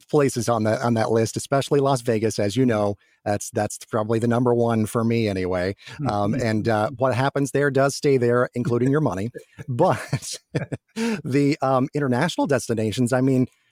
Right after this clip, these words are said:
Speaker 1: uh, you know, I was looking at all the places I haven't been. Uh, the place that I have been on that international list is Ireland, and it is absolutely beautiful. Um, but like you say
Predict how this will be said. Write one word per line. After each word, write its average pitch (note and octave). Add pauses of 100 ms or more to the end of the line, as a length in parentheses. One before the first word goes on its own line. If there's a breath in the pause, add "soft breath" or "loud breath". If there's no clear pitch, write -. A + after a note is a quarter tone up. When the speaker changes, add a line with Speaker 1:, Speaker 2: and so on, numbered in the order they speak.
(120)
Speaker 1:
uh, E3
you D3
know, C3+
I C3
was B2+
looking C3+
at A#2
all A#2+
the A#2
places B2
I A2
haven't A#2
been. D3 (260)
Uh, C#3+
the B2
place C3+
that G#2+
I G2
have F3+
been G#2+
on A#2+
that A2
international A2
list G#2+
is C#3+
Ireland, A#2+
and A#2+
it C#3
is G#2+ (200)
absolutely G#2+
beautiful. G2 (360)
Um, G#2+ (100)
but -
like F#3+
you G3+
say -